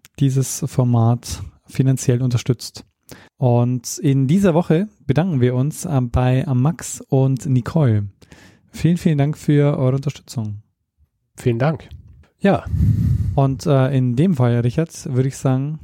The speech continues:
Speaker 1: geben wir einem das letzte Wort, der sehr gerne Kipferl gegessen hat.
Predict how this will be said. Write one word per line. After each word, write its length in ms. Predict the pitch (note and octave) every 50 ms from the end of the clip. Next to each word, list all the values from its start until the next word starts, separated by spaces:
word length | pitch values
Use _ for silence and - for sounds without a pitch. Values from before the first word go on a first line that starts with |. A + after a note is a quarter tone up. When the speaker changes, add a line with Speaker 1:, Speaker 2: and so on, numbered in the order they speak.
| - - _ _ _ _ _ _ -
Speaker 1:
geben 240 | - C#3+ D3+ D3 C3+
wir 220 | C#3+ C#3+ C3+ -
einem 400 | C3 D3 F3 G3 G3+ G3 F#3+ F3
das 180 | D#3 E3+ - -
letzte 380 | D#3+ D#3+ - - - D3+ C3+
Wort, 460 | C3+ C3 A#2 A#2+ C#3+ - - - - - _ -
der 800 | C#3+ C3 - _ - C#3 C3+ C#3 C#3 C#3+ C#3+ C#3+ C#3+ C#3+ D3 - _ _ _ _ _ _ _ _ _
sehr 440 | - - - - D#3+ E3 F#3+ F3+ D3+
gerne 680 | C3 C3+ C3+ C3 C3+ C#3 C#3+ C#3 C#3+ D3 D3+ D3 C#3+ - - - - - _ _ _ _ _ _ _ _ _ _ _ _ _ _ _ _ _ -
Kipferl 420 | - - G3 - - - B2+ A2+
gegessen 420 | G#2+ G#2+ G2+ A#2+ A2+ - - - A2
hat. 220 | A2 G#2+ - -